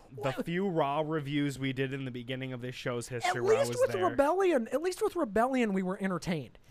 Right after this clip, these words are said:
Speaker 2: It wasn't a great show. It was a good show. Rebellion was fine in comparison to this, especially. And I feel like Impact has got a better product right now than W W E, and it's not for lack of talent.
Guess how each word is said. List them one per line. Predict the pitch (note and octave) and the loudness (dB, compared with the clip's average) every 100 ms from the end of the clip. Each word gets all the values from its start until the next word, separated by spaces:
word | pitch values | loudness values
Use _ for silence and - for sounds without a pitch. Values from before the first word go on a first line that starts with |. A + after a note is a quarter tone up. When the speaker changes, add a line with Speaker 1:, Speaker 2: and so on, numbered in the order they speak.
| - | -4
Speaker 2:
It | |
wasn't | D4 F#4+ F#4+ D#4 | 2 4 4 2
a | |
great | F#3 - F#3 F#3 A3 - | 0 -2 4 4 2 -4
show. | - - F3+ D3+ - - - _ | -4 2 2 2 -2 -14 -20 _
It | C4 | 0
was | C4+ | 2
a | F3+ | 2
good | F3+ F#3+ D3+ | 2 2 0
show. | - - - - _ - | -6 -6 -14 -20 _ 0
Rebellion | G#3 G3+ D#4+ G#4+ F4+ | 2 4 4 4 2
was | C4+ - | 0 2
fine | G3+ B2 A2 - - - - | 0 0 -10 -20 -20 -2 4
in | B3 | 4
comparison | A#3+ A#3+ B3+ B3+ A#3 | 4 2 4 2 2
to | F3+ | 2
this, | F#3 - | 2 0
especially. | - E3 C#3+ F#2 - - - - - _ _ _ _ D3+ | -2 -2 -4 -12 -18 -20 -20 -20 -20 _ _ _ _ -4
And | C4+ D#4 - | -2 -2 -2
I | B3+ | -2
feel | - A4 | 2 2
like | - F4+ - - - - | 2 2 -2 -14 -20 0
Impact | C4+ D4+ E4 E4 | 2 4 2 0
has | D4 | 0
got | A#3 C#4+ | 2 2
a | |
better | C#4+ D4+ | 4 2
product | C#4+ D#4 F4 D#4+ | 2 2 2 2
right | D4+ | 0
now | C4+ | 2
than | C4+ C4 | 2 0
W | C4 | 0
W | B3+ B3+ E4 | 0 2 4
E, | G4+ D#4+ D#4+ - | 4 2 -2 -2
and | E4 | -2
it's | - | 0
not | D4+ F#4 - | 0 0 -2
for | D#4+ | -2
lack | C4+ C4+ E4 | 0 0 -2
of | D#4 | -2
talent. | D#4+ F#4 A4 D4+ E3 - | -2 0 0 0 -2 -8